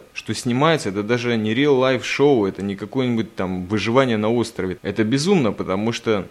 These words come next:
одиннадцать или сколько там, две команды человек, девяносто минут на поле, которые, получая огромные бабки,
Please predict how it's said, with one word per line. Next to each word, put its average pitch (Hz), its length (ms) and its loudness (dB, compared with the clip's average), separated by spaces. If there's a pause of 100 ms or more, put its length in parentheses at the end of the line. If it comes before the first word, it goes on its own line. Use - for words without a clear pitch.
(140)
одиннадцать 110 600 -4
или 98 80 -6
сколько 123 280 -4
там, 95 240 0
две 120 180 -4
команды 123 500 0
человек, 98 580 -2 (140)
девяносто 117 580 -2
минут 117 340 -2
на 110 120 -2
поле, 90 440 -4 (140)
которые, 131 560 2
получая 117 480 0
огромные 113 380 2
бабки, 95 520 0